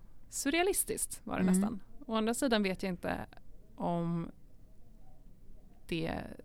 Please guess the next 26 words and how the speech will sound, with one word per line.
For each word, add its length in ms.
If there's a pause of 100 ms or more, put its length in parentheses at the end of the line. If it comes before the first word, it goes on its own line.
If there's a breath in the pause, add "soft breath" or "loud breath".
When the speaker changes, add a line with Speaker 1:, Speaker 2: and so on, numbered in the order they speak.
(460)
Speaker 1:
så 140
mycket 480
handlade 440
om 160
att 320 (380)
jag 80
hade 160
klarat 320
det 60
med 140
honom 640
eller 220
om 120
det 60
bara 200
var 100
själva 280
orgasmen 420
i 40
sig. 300
Men 140
det 60
spelar 220
kanske 260
ingen 260
roll. 340